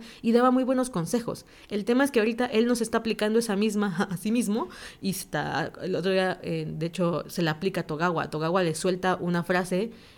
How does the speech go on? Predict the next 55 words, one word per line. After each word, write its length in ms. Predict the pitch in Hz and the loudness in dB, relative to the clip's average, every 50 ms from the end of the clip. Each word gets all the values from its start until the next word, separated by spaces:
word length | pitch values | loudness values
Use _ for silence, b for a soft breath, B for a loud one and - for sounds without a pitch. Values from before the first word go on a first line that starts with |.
| B B - | B B -6
eh, 300 | 202 175 165 160 160 160 160 | -2 -2 -2 -2 -2 -4 -2
que 100 | - 185 | 0 0
él 80 | 185 190 | 0 0
dice, 220 | 208 196 208 247 | 0 0 2 2
"Oye, 140 | 269 254 254 | 4 4 2
eso 120 | 247 247 | 0 -2
suena 220 | 240 247 240 233 226 | -2 0 2 2 4
muy 180 | 220 220 220 | 4 2 2
bien 280 | 202 202 220 214 214 - | 2 4 2 2 2 0
y 100 | - 196 | 0 0
me 80 | 190 190 | 0 0
suena 300 | 185 - 202 226 247 240 | 0 0 0 0 0 0
conocido". 600 | - - 262 208 165 170 - 233 220 175 160 - B B B B B B | 2 2 2 2 2 0 -2 -2 -2 -2 -4 -6 B B B B B B
Y 200 | - 202 190 185 - - - - - | -4 -4 -4 -4 -6 -14 -14 -6 -4
Togawa 340 | 170 156 156 170 170 185 | -2 0 0 2 2 4
le 80 | 180 170 | 4 4
dice, 200 | 180 185 185 175 | 2 2 0 -2
"Sí, 140 | 170 - 220 | 0 -2 -2
porque 260 | 226 226 220 - 185 | 0 0 -2 -2 -2
tú 220 | - - 262 240 | 0 2 2 4
me 80 | 202 196 | 4 4
la 140 | 185 175 170 | 2 0 0
dijiste 400 | 160 156 156 185 175 - - 147 | 0 0 0 0 0 -2 -4 -2
a 40 | 151 | 0
mí". 320 | 208 247 233 185 - - - | 2 2 2 0 -2 -6 -8
Y 60 | 185 | -6
el 60 | 170 160 | -4 -4
vato 180 | 175 175 185 | -2 -4 -4
así 140 | 175 - 190 | -4 -4 -4
de, 80 | 185 175 | -4 -2
"Ah, 60 | 190 | 0
no 120 | 226 233 | 0 0
manches, 240 | 233 285 254 269 247 | 0 -2 -2 -2 -2
no 80 | 254 254 | 0 0
me 80 | 247 | 0
acuerdo". 400 | 233 233 254 254 233 185 156 - B B B B B B B | 0 2 0 0 0 0 -4 -6 B B B B B B B
Y 120 | - 208 214 | -4 0 0
en 100 | 196 202 | 2 2
el 160 | 196 190 190 | 2 2 2
manga 420 | 190 208 254 311 320 294 233 226 | 2 2 2 2 2 0 0 0
también 260 | 226 202 175 180 185 180 | 0 0 0 0 0 0
hay 100 | 180 190 | 0 0
otra 160 | 180 180 185 | 0 -2 -2
escena 220 | 185 202 190 190 | 0 0 0 0
en 60 | 180 | 0
la 140 | 156 135 143 | -2 -4 -6
que, 220 | - 151 151 - - | -6 -6 -6 -6 -4
eh, 320 | - 156 151 147 - - - 170 | -4 -4 -2 -4 -4 -6 -2 -2
Nes-, 320 | 185 190 196 196 - - | 0 0 0 -2 -4 -4
no-, 180 | 190 175 170 - | -4 -4 -2 -2
Nozu 380 | - 196 214 220 220 202 180 175 | 0 0 0 2 2 0 0 0
está 220 | 170 - 190 180 | 0 -2 -4 -2
con 240 | - 190 175 170 156 | 0 0 0 0 -4
su 280 | - 170 156 156 156 | -4 -4 -2 -2 -2
amiga, 380 | 143 156 180 214 214 208 208 | 0 0 0 0 0 -2 -4